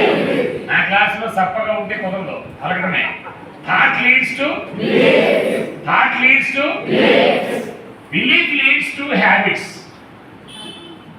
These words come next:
Belief leads to, habits leads to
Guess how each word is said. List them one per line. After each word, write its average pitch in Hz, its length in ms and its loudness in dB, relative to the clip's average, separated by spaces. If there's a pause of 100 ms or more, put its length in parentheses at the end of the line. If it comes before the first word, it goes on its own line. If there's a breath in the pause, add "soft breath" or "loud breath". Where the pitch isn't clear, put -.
(420)
Belief 254 300 2 (140)
leads 233 340 0
to, 294 80 -6 (1500)
habits - 460 2 (120)
leads 262 340 2
to 294 60 -8